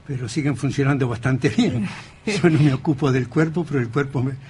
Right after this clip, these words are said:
Speaker 2: La
Speaker 1: me es ba-,
Speaker 2: genética lo ha
Speaker 1: me es bastan-,
Speaker 2: ayudado.
Speaker 1: me es bastante bueno, es condescendiente conmigo, me deja vivir.
Speaker 2: Está bien. Le voy a hacer una pregunta que me gustaría ver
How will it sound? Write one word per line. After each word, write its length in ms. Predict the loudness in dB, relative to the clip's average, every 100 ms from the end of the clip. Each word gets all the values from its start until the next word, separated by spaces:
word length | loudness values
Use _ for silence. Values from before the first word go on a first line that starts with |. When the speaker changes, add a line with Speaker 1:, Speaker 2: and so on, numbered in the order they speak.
| -16 -4
Speaker 2:
La 140 | -2
Speaker 1:
me 40 |
es 60 | 4
ba-, 60 | 6
Speaker 2:
genética 500 | 6 4 0 0 4
lo 80 |
ha 40 | 6
Speaker 1:
me 60 |
es 60 | 6
bastan-, 280 | 6 6 4
Speaker 2:
ayudado. 240 | 2 -4 0
Speaker 1:
me 100 | 0
es 80 | 2
bastante 460 | -2 -2 -2 -2
bueno, 320 | 2 4 4
es 60 | 0
condescendiente 720 | -2 -2 -2 0 0 0 0
conmigo, 400 | -2 0 2 0
me 100 | 0
deja 200 | -2 -4
vivir. 380 | -4 -2 0 -2 -8 -18 -18 -20 -20 -20 -20 -20 -20 -20 -16
Speaker 2:
Está 340 | -16 -14 -14
bien. 340 | -12 -12 -14 -14 -18 -20 -20 -20 -20 -20 -20 -6
Le 160 | -2 0
voy 80 |
a 40 | -2
hacer 240 | -2 -2
una 220 | 0 0
pregunta 680 | -2 -2 -2 -2 -4 -2 -4 -4 -12 -20 -20 -20 -14
que 420 | -10 -4 -4 -4 -4
me 100 | -6
gustaría 500 | -6 -6 -4 -2 -2
ver 220 | -4